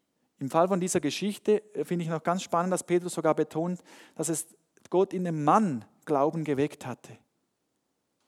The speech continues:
Also Gott hatte, eine Voraussetzung, sagt Petrus, war, dass dieser Mann auch geglaubt hatte.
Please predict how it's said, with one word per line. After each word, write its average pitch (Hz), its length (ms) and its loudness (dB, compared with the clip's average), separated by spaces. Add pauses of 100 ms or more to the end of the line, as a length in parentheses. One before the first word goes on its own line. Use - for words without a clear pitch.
(920)
Also 147 140 -6
Gott 196 260 0
hatte, 196 400 4 (160)
eine 156 200 2
Voraussetzung, 220 580 4
sagt 202 240 0
Petrus, 202 380 0
war, 175 120 6
dass 185 140 2
dieser 165 220 -2
Mann 160 360 4
auch 208 280 4
geglaubt 220 520 4
hatte. 147 380 -2